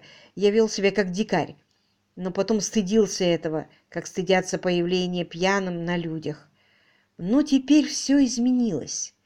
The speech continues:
Не знаю, в чем дело, в чувстве стыда или в окончании работы, но яда больше не осталось даже в самых темных уголках моей души. У меня пропало желание мстить.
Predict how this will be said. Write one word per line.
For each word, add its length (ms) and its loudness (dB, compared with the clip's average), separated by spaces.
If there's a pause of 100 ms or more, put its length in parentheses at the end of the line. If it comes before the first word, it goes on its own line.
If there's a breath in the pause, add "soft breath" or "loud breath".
(380 soft breath)
Не 200 4
знаю, 240 4
в 40 -4
чем 260 -2
дело, 360 2
в 60 -16
чувстве 360 -4
стыда 520 0
или 220 0
в 60 -4
окончании 520 -2
работы, 560 2 (520 soft breath)
но 160 2
яда 480 6
больше 360 2
не 140 4
осталось 480 2
даже 260 4
в 60 -8
самых 680 -2
темных 420 -4
уголках 560 -4
моей 240 -6
души. 440 -10 (640 soft breath)
У 120 -2
меня 340 6
пропало 800 0
желание 880 -2
мстить. 680 -6